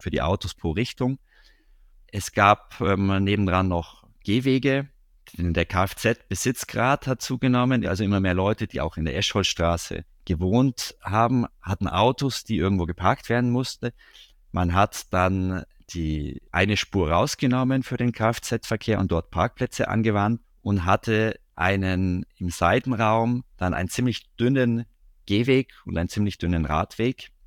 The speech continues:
Der dritte Schritt war dann, den Radverkehr wieder aus dem Seitenraum zu nehmen, wo es insbesondere an den Kreuzungen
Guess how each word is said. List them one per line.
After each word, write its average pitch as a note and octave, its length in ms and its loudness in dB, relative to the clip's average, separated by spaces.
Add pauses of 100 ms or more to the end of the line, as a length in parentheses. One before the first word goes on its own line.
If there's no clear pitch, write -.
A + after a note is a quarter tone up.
(360)
Der - 80 0
dritte B2 280 0
Schritt - 340 0
war G#2+ 160 4
dann, G#2+ 380 0 (340)
den F2+ 120 0
Radverkehr G2 600 0
wieder F#2 400 0 (220)
aus - 180 -4
dem E2+ 140 -8
Seitenraum F#2+ 640 0
zu - 140 -6
nehmen, F#2+ 540 0
wo F2+ 160 -2
es - 240 -6
insbesondere F2+ 760 -2
an E2+ 100 -2
den E2+ 140 -2
Kreuzungen G2 720 -2